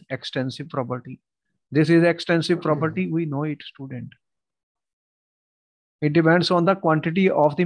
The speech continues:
Speaker 1: matter, student. If I take ten moles, if I take fifty,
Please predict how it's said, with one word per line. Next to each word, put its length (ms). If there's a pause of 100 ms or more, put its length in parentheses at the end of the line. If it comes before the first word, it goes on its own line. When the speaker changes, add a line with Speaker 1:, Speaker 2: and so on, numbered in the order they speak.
Speaker 1:
matter, 280
student. 380 (1000)
If 40
I 200
take 220
ten 240
moles, 260 (160)
if 100
I 120
take 180
fifty, 300